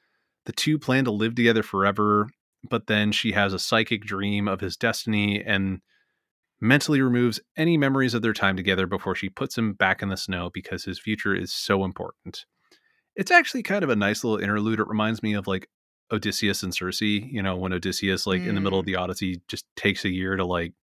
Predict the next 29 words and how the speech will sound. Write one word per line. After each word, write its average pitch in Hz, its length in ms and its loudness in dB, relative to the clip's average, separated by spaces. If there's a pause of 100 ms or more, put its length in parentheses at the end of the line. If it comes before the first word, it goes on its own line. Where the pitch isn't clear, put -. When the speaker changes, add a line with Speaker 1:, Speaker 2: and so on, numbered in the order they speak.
(120)
Speaker 1:
stoop - 520 -2
someone 101 300 4
other 95 180 2
than 92 140 2
his 87 180 -4
wife 90 260 0
and 87 80 -4
hang 90 200 0
out 90 120 0
on 87 120 -2
an 87 100 -4
island 87 260 0
Speaker 2:
Right. 90 220 0
Speaker 1:
that's, 82 160 -4
like, 85 260 -4
you 90 100 -8
know, 87 140 -2
paradise. 92 640 0 (720)
But 92 220 -2
Speaker 2:
Yeah, 87 220 -2 (300)
right. - 260 -8
Speaker 1:
yeah, 117 220 6 (120)
it - 0 -
Speaker 2:
<laughs> - 0 -
That 185 140 8
Speaker 1:
doesn't 202 200 8
really 175 200 4
Speaker 2:
one. - 100 0
Speaker 1:
add 123 200 6